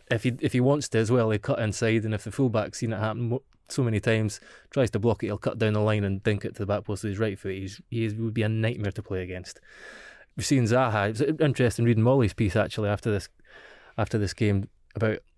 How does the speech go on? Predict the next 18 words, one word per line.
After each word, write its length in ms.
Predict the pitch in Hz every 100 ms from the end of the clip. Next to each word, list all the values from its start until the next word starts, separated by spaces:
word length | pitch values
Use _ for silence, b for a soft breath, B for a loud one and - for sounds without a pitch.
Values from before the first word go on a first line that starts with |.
| -
him 120 | 117
talking 360 | 127 120 120 101
to 120 | 107
the 80 | 107
young 180 | 117
players. 260 | 107 120 104
He's 100 | 101
kind 140 | 113
of 60 | 107
laughing, 460 | 113 117 113 101 90
t-, 220 | - 113
saying, 160 | 110
"I'm 80 | 98
talking 280 | 104 110 104
to 100 | 107
nineteen, 400 | 107 107 - 101
twenty-year-olds 560 | 123 120 98 95 92 107
now, 220 | 92